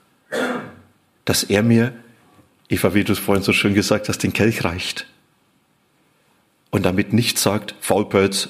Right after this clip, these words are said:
an die Arbeit“, sondern sagt, „Komm doch zu mir, ich bin für dich da.“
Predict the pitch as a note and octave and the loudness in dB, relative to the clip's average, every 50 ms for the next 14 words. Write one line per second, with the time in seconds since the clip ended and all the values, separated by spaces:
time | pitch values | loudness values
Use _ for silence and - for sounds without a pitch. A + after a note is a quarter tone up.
0 | - - - - E2 E2 D#2+ E2+ G2+ - - A#2 A#2+ C#3+ - - - - _ _ | -12 -14 -8 -4 0 0 2 2 2 0 0 -4 -4 -4 -6 -8 -12 -14 _ _
1 | _ _ - C4+ C4 - - - - - _ _ _ - - - - - - _ | _ _ -12 -10 -10 -10 -14 -20 -20 -20 _ _ _ -20 -20 -20 -20 -20 -20 _
2 | - - _ _ _ _ - - G2+ F#2 - G2+ - - - D3 D3+ C3+ - - | -20 -20 _ _ _ _ -2 0 0 0 0 -2 -2 -2 -2 0 0 0 -2 0
3 | - F#2+ E2+ E2+ E2 - - - - - - - - - - - - _ _ _ | -2 -2 0 -2 -2 -4 -6 -8 -10 -8 -8 -8 -8 -12 -16 -20 -20 _ _ _
4 | _ _ _ - - - - - - - - G2 - F#2+ - - G#2+ A2+ B2 A2 | _ _ _ -6 -2 0 0 0 2 2 0 0 0 0 -2 -2 -2 -2 -2 -4
5 | - | -6